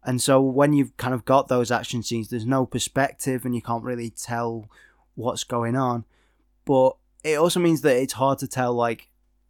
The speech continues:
who's kind of been carried forward from scene to scene in a way. Like, you get, until you get to a point partway through the film where John Dillinger's apparently on his own, and then you're like, "What's happened to everyone else?" Like,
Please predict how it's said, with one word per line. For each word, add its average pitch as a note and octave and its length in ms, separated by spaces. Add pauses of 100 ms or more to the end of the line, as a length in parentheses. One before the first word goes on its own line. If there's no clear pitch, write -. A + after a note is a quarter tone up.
(260)
who's C#3+ 680
kind C3+ 160
of A#2+ 80
been B2+ 200
carried B2 320
forward B2+ 400
from A2+ 180
scene A2+ 240
to A#2 100
scene B2 300
in A2+ 100
a A2+ 80
way. A2+ 220
Like, A#2 300 (500)
you D3 140
get, - 260
until D3+ 320
you C3 160
get C#3 180
to C#3 80
a A#2+ 40
point C3 420
partway B2 280
through B2 180
the A2+ 80
film C3 320
where A#2 140
John A#2+ 300
Dillinger's A#2+ 460
apparently B2 480
on A#2 80
his A#2 160
own, B2 300
and A2+ 100
then A#2+ 80
you're B2 140
like, B2 120
"What's C#3+ 200
happened D3 300
to C#3 100
everyone B2 260
else?" C#3+ 260
Like, A#2+ 220